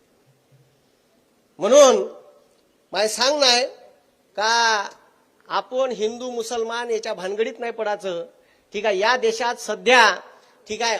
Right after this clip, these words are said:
असे पिक्चर टॅक्स फ्री करत आहे का जे हिंदू मुसलमानात दुही निर्माण करन. हा, काश्मीर फाईल, केरला स्टोरी,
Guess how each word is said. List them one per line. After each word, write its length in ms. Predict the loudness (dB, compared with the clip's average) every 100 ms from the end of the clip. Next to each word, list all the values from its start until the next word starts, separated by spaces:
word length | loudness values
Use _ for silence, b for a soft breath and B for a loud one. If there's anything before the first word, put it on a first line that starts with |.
| -4
असे 260 | -2 -2
पिक्चर 360 | -2 -6 -6 -6
टॅक्स 320 | -4 -6 -6 -8
फ्री 120 | -8
करत 220 | -4 -2 2
आहे 280 | 4 4 0 -8
का 80 | -10
जे 140 | -6 -6
हिंदू 360 | -6 -6 -8
मुसलमानात 560 | -10 -10 -8 -8 -10 -10
दुही 260 | -10 -10
निर्माण 380 | -12 -14 -14 -16
करन. 220 | -16 -16 -16 _ _ -12
हा, 120 | -12
काश्मीर 520 | -6 -6 -6 -4 -4 -2
फाईल, 360 | -2 0 -4 -10 b b
केरला 380 | 2 4 4 2
स्टोरी, 420 | 0 -6 -6 -8